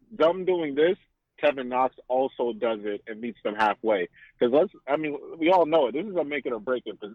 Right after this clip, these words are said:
for Kevin right now. This is make it or break it. You know, if, if this coach does not get the most out of Kevin Knox and Kevin Knox does not put his best foot forward to be that player that we all know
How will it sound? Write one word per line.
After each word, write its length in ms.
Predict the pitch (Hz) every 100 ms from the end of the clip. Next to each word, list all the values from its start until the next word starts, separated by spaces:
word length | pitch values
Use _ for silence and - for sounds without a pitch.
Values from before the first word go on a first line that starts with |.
| _ -
for 100 | 110
Kevin 340 | 123 104 90
right 180 | 85 80
now. 140 | 82 -
This 120 | 110 123
is 120 | 117
make 220 | 127 131
it 60 | 127
or 60 |
break 300 | 110 123 123 127
it. 200 | 120 - _ _ _ _ _ 107
You 180 | 127 123
know, 300 | 107 101 98 -
if, 280 | 131 127 - _ _ _ _ _ _
if 280 | 131 135 131 _ _ _
this 280 | 123 120 160 -
coach 200 | 165 160 -
does 140 | 135 127
not 280 | 127 131 131
get 160 | 123
the 80 | 120
most 260 | 120 127 120
out 100 | 107
of 60 |
Kevin 260 | - 117 117
Knox 240 | 117 123 110
and 120 | 98
Kevin 260 | 117 120 117
Knox 200 | 123 131 _ _ _
does 160 | 117 107
not 300 | 120 120 -
put 180 | 127
his 220 | 120 117 92
best 300 | 90 120 - _
foot 160 | 127 120 -
forward 500 | 117 127 139 139 143 _ _ _ -
to 180 | 139 147
be 320 | 117 123 135
that 260 | 131 127 -
player 280 | 135 131 139
that 220 | 123 120
we 140 | 123 131
all 240 | 110 127 123
know 260 | 113 123